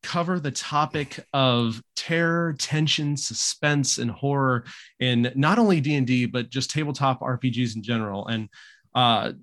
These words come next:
B Dave was one of the first people in my mind when, uh,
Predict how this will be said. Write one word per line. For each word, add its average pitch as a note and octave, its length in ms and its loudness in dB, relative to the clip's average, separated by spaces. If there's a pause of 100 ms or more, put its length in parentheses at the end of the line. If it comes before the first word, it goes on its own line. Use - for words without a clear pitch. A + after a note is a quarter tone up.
(140)
B E3 160 4
Dave E3+ 220 6
was C3+ 140 2
one C#3+ 160 2
of C3+ 60 2
the B2 60 0
first C3+ 320 -2
people B2 240 -4
in A#2 60 0
my A2+ 140 0
mind B2 400 2
when, G#2+ 320 -6 (160)
uh, G#2 340 -2